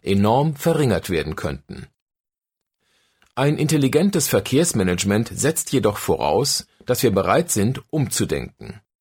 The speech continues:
Das Einsparen von Energie wird schon seit längerer Zeit von Politik und Gesellschaft als notwendig akzeptiert. Dagegen ist das Einsparen von Verkehr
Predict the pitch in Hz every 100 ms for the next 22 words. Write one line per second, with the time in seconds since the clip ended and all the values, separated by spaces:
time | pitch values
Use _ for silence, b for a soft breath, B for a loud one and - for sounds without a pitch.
0 | _ _ _ _ _ _ _ - - -
1 | 151 175 - 107 110 104 98 80 85 85
2 | 107 147 143 B - 143 165 147 131 123
3 | 160 156 120 - 156 143 - 95 - 95
4 | 82 - 160 - 98 - 87 76 95 101
5 | - 113 - - 131 - 147 151 - 101
6 | 92 101 - 101 - 135 - 139 - -
7 | _ _ _ _ _ _ _ _ _ _
8 | _ - 180 170 214 185 120 - 127 113
9 | - 98 127 175 - 123 113 113 110 113
10 | 95 - 71 - 196 180 -